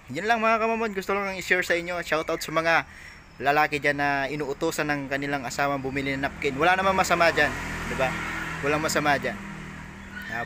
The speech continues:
patunay lang yan na mahal na mahal mo yung, yung, ah,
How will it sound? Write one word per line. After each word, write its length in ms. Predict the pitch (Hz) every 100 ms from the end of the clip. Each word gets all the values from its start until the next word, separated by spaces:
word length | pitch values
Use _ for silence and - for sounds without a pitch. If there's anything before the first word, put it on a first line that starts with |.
| -
patunay 380 | 135 151 147 147
lang 200 | 139 143
yan 120 | 135
na 440 | 135 131 123 117 110 - - - - - - - - 110
mahal 180 | 123 135
na 100 | 131
mahal 220 | 127 131
mo 140 | 123
yung, 160 | 131 120
yung, 240 | 120 117
ah, 240 | 110 110